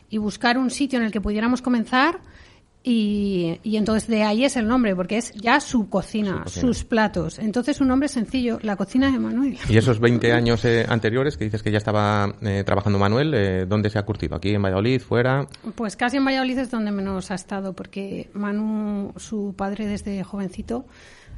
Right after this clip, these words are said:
Speaker 1: cuando los estudios, estudios, que yo siempre digo que mi marido ha estudiado, ha hecho una carrera diferente, porque se lo ha trabajado y, y ha estado en muchos sitios buenos aprendiendo y dedicando un montón de horas a aprender,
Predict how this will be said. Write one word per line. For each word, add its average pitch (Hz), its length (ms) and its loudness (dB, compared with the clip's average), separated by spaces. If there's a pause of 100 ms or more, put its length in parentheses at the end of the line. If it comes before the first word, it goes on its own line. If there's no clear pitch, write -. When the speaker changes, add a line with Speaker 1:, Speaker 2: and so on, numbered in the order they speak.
(120)
Speaker 1:
cuando 180 260 -10
los 190 180 -10
estudios, 196 640 -8 (420)
estudios, 185 600 -4
que 185 100 -4
yo 185 80 -2
siempre 208 260 -4
digo 196 180 -4
que 196 80 -4
mi 190 100 -2
marido 185 260 0
ha 190 40 0
estudiado, 170 540 -4 (200)
ha 185 60 -12
hecho 185 140 -8
una 190 140 -2
carrera 196 320 -2
diferente, 185 600 -4 (640)
porque 170 420 -6
se 185 140 -10
lo 175 80 -4
ha 165 40 -6
trabajado 175 600 -4
y, 180 560 -4 (120)
y 180 200 -6
ha 175 60 -6
estado 185 220 -8
en 185 60 -2
muchos 180 240 -6
sitios 190 260 -8
buenos 202 300 -4
aprendiendo 196 480 -2
y 220 40 0
dedicando 196 340 -2
un 196 60 -4
montón 190 300 -4
de 185 140 0
horas 196 260 -2
a 208 40 -4
aprender, 190 500 -4